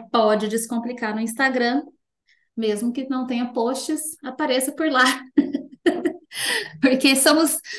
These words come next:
somos pessoas que têm Instagram e a gente posta quando a gente quer. <laughs> Né,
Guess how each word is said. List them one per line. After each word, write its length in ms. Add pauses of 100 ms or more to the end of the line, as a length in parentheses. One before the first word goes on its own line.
(120)
somos 380
pessoas 580 (160)
que 160
têm 240
Instagram 840
e 80
a 80
gente 240
posta 400
quando 200
a 60
gente 260
quer. 460
<laughs> 280 (1000)
Né, 200